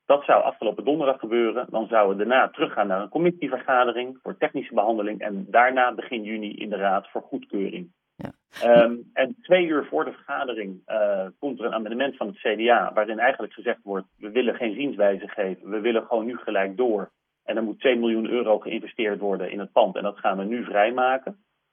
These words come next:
Speaker 1: En dat was voor ons als V V D, maar ook voor een aantal andere partijen, veel te snel. Ook omdat
Speaker 2: Ja.
Speaker 1: het nog niet nodig was en dat was ook niet de afspraak die we hadden.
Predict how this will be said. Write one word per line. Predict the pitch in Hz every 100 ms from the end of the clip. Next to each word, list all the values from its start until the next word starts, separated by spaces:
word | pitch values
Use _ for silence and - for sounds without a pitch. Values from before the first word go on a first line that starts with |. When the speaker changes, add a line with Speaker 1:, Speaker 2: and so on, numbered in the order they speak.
| _
Speaker 1:
En | 113
dat | 123 143
was | 156 -
voor | - -
ons | 156 175
als | 123 -
V | 104
V | 101 104 127 -
D, |
maar | 101 107
ook | 127
voor | 113
een |
aantal | 104 101
andere | 113 147 127
partijen, | 117 107 113 98 101 151 170
veel | 127 98
te | 113
snel. | - 156 147 -
Ook | - -
omdat | 113 110
Speaker 2:
Ja. |
Speaker 1:
het | 101
nog | 110 -
niet | 107 110
nodig | 139 160 -
was | 160 170
en | 113
dat | 107
was | 110
ook | 110 110
niet | 139
de | -
afspraak | - - 104 95
die | 101
we | 98
hadden. | 117 120 92